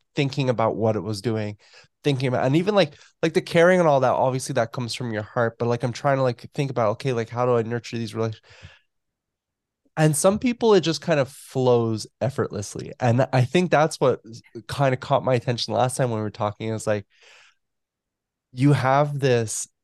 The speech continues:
this, and I'm gonna keep coming back to the term magical because I, I, I believe it's that. And my brother James has it, does the same thing where it's like, it just comes out so effortlessly. And I want to talk about, like,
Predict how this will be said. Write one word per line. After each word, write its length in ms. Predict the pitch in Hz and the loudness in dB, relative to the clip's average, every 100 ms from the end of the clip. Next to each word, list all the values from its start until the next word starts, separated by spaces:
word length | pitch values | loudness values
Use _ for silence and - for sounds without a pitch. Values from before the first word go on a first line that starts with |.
| - | -8
this, 300 | 113 107 - - | -4 -4 -6 -12
and 420 | - - 123 123 - | -8 -2 0 0 0
I'm 100 | 131 | 0
gonna 120 | 123 143 | 2 0
keep 240 | - 190 | -2 -4
coming 220 | 180 160 | 0 0
back 200 | 127 120 | 0 -2
to 80 | - | -4
the 80 | 120 | -6
term 260 | - 117 107 | -6 -6 -2
magical 420 | 113 113 110 101 | -2 -2 -6 -8
because 260 | - - | -8 -6
I, 80 | 110 101 | -4 -4
I, 260 | - 107 101 - - | -2 -2 -2 -8 -8
I 100 | 104 | -8
believe 380 | 95 120 175 | -2 0 2
it's 140 | 147 - | 0 0
that. 260 | 107 110 104 | 0 0 -2
And 100 | 113 | -2
my 80 | |
brother 260 | 113 143 143 | 2 2 2
James 380 | 139 127 127 - | 2 0 -2 -4
has 220 | 120 104 | -6 -4
it, 120 | 101 - 110 | -8 -12 -6
does 180 | 110 | -6
the 80 | 101 | -4
same 240 | - 107 104 | -6 -6 -4
thing 200 | 175 165 | -2 -2
where 100 | 127 | -2
it's 120 | - | -2
like, 140 | 113 - - - - _ _ _ _ _ - | -6 -6 -20 -20 -20 _ _ _ _ _ 0
it 100 | 131 | 2
just 280 | 160 175 | 2 0
comes 240 | - 208 147 | 0 0 2
out 160 | 143 | 0
so 240 | 143 143 - | 0 -4 -2
effortlessly. 640 | 135 143 165 156 - 190 - | -2 -2 -4 -4 0 0 2
And 220 | 131 127 | 2 2
I 100 | 127 | 2
want 280 | 117 143 202 | 2 2 0
to 60 | - | -4
talk 300 | - 139 - | -4 -4 0
about, 240 | 123 107 | 2 4
like, 160 | 113 | 2